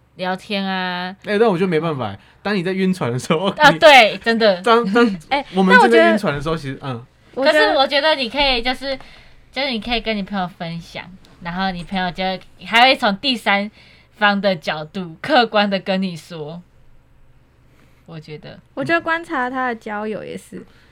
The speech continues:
Speaker 2: 他的交友吗？
Speaker 3: 对啊，物以类聚嘛。
Speaker 2: 然后
Speaker 3: 你看他的
Speaker 2: 物以稀为贵。
Speaker 3: 好，谢谢。你看看他身边的朋友，就大概可以那个。
Speaker 1: 知道他大概是
Speaker 3: 嗯。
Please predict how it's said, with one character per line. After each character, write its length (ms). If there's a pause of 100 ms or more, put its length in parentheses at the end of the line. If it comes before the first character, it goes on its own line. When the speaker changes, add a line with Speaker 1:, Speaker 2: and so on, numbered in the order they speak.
(100)
Speaker 2:
他 80
的 80
交 320
友 160
吗？ 100
Speaker 3:
对 100
啊， 300 (760)
物 200
以 140
类 160
聚 220
嘛。 200 (140)
Speaker 2:
然 100
后 420
Speaker 3:
你 60
看 180
他 160
的 140
Speaker 2:
物 20
以 40
稀 220
为 180
贵。 200 (720)
Speaker 3:
好， 120
谢 160
谢。 760 (640)
你 80
看 220
看 180
他 180
身 260
边 200
的 60
朋 80
友， 180
就 160 (1200)
大 200
概 180
可 180
以 220
那 120
个。 140 (440)
Speaker 1:
知 240
道 260
他 220
大 140
概 200
是 340
Speaker 3:
嗯。 40